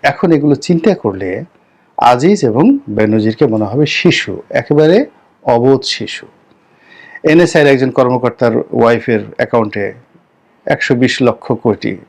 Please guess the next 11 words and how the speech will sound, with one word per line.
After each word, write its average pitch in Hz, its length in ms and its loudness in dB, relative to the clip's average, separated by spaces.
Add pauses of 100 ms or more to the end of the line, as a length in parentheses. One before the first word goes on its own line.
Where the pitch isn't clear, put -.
(220)
একশো - 1080 -4
বিশ 131 260 0
কোটি 120 240 -4
টাকা 170 380 -2 (120)
ট্রানজ্যাকশন 107 460 -2 (120)
হয়েছে। - 340 -20 (880)
এটা 190 140 4
তখন 190 340 2
মনে 156 140 4
হবে 131 300 0
যে 117 280 -2